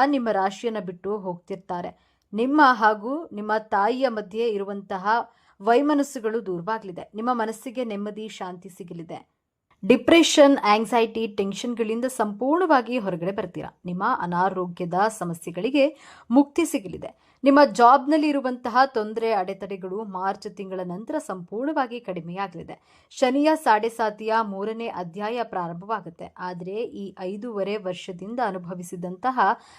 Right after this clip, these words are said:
ಕಷ್ಟಗಳು, ಸಂಕಷ್ಟಗಳಿಂದ ಮುಕ್ತಿಯನ್ನ ಪಡೆಯುತ್ತೀರಾ. ಆದ್ರೂ ಸಹ ನೀವು ಯೋಚನೆ ಮಾಡಿ ಮಾತನಾಡ್ಬೇಕು. ಯಾಕಂದ್ರೆ ನಿಮಗೆ ಶನಿಯ ಸಂಪೂರ್ಣ ಸಾಡೆ ಸಾತಿ ಮುಕ್ತಾಯ ಆಗಿರೋದಿಲ್ಲ. ಆ ಕಾರಣದಿಂದ ನೀವು ಯೋಚನೆ ಮಾಡಿ ಸಮಾಧಾನವಾಗಿ ಮಾತನಾಡ್ಬೇಕು.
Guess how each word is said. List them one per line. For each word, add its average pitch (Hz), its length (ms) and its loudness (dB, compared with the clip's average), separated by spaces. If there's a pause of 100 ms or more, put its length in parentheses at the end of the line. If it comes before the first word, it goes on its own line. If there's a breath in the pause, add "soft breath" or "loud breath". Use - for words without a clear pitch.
(180 loud breath)
ಕಷ್ಟಗಳು, 262 640 4
ಸಂಕಷ್ಟಗಳಿಂದ 208 1000 -6
ಮುಕ್ತಿಯನ್ನ 202 520 -6
ಪಡೆಯುತ್ತೀರಾ. 180 580 -6 (120)
ಆದ್ರೂ 196 360 0
ಸಹ 208 300 0
ನೀವು 214 300 -4
ಯೋಚನೆ 196 420 -6
ಮಾಡಿ 196 300 -2
ಮಾತನಾಡ್ಬೇಕು. 185 800 -6 (380 soft breath)
ಯಾಕಂದ್ರೆ 226 840 0
ನಿಮಗೆ 254 500 4
ಶನಿಯ 277 540 4
ಸಂಪೂರ್ಣ 262 600 -2
ಸಾಡೆ 202 300 -2
ಸಾತಿ 202 340 -6
ಮುಕ್ತಾಯ 196 440 -6
ಆಗಿರೋದಿಲ್ಲ. 170 580 -6 (160)
ಆ 196 160 0
ಕಾರಣದಿಂದ 202 720 -4
ನೀವು 247 320 -6
ಯೋಚನೆ 202 480 -4
ಮಾಡಿ 247 420 0
ಸಮಾಧಾನವಾಗಿ 220 840 -4
ಮಾತನಾಡ್ಬೇಕು. 170 760 -10